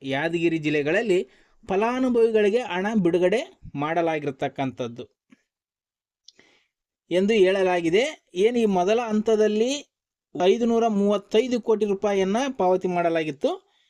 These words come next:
ಹೀಗಾಗಿ ಈ ಬಾರಿ ವರಮಹಾಲಕ್ಷ್ಮಿ ಹಬ್ಬ ಮತ್ತಷ್ಟು ಮೆರುಗು ಪಡಿತಕ್ಕಂಥದ್ದು. ಹಾಗಾಗಿ ಏನು ಈ ಗೃಹಲಕ್ಷ್ಮಿ ಯೋಜನೆಯ ಹಣ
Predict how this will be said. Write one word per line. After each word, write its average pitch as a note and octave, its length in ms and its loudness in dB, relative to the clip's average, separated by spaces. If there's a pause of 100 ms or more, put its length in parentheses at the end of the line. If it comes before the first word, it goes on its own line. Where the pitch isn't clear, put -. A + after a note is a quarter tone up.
(160)
ಹೀಗಾಗಿ G#3+ 440 2
ಈ B3 320 -2
ಬಾರಿ A3 280 2
ವರಮಹಾಲಕ್ಷ್ಮಿ G#3+ 680 2
ಹಬ್ಬ F#3 240 -2 (340)
ಮತ್ತಷ್ಟು G3 920 -2 (880)
ಮೆರುಗು G3 380 0 (560)
ಪಡಿತಕ್ಕಂಥದ್ದು. D3+ 1160 -4
ಹಾಗಾಗಿ A#3 600 2
ಏನು B3+ 200 2
ಈ B3 120 2
ಗೃಹಲಕ್ಷ್ಮಿ A#3 840 2
ಯೋಜನೆಯ G#3+ 420 2
ಹಣ F#3+ 200 0